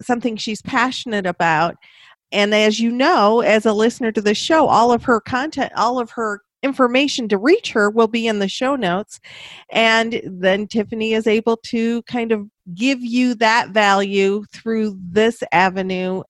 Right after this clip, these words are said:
And that's something that I think all of you could think about doing. What is your specialty? How could you reach out to podcast owners? And then as you learn about their audience, what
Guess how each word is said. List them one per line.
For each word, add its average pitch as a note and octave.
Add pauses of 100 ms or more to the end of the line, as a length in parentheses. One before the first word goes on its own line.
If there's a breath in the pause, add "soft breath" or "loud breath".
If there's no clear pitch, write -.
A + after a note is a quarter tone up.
(140)
And B3
that's C#4+
something E4+
that D4+
I C#4+
think C#4+
all C4
of C#4+
you A#3
could A#3+
think A#3
about A#3
doing. C4+
What A3+
is D#4+
your D#4
specialty? A3+
How A3+
could B3
you B3+
reach B3
out G#3
to -
podcast F#3
owners? F3+ (420 loud breath)
And G#3+
then A3+ (180)
as G#3+
you A3+ (220)
learn A#3
about G#3+
their G3+
audience, G#3+
what A3+